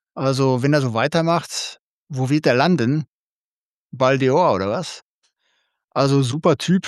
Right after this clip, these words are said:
nur, also, das war wirklich, wirklich, wir waren viel zu weit weg in der ersten Halbzeit von den Gegenspielern.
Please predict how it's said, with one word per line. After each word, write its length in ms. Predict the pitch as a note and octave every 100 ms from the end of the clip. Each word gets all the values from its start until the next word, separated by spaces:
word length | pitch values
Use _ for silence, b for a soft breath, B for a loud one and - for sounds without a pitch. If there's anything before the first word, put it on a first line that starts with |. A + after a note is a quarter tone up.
| -
nur, 360 | B2 B2 A#2 -
also, 220 | A2+ G#2
das 160 | G2+
war 140 | G#2+ F#2+
wirklich, 500 | G2+ G2+ F#2 - - _ _ _ _ _ -
wirklich, 560 | A#2 A#2+ B2+ A2 - -
wir 220 | G#2+ A2
waren 180 | B2+ C3
viel 260 | - F3+
zu 260 | F3+ D3+ B2
weit 280 | C3 D3+ A#2+
weg 320 | E3 - - _
in 80 | C3+
der 100 | C3
ersten 260 | D3+ -
Halbzeit 420 | C3+ D#3+ - D#3 -
von 200 | C3 C3
den 320 | B2 A#2 C3
Gegenspielern. 720 | A2 E3 - E3+ D#3+ E3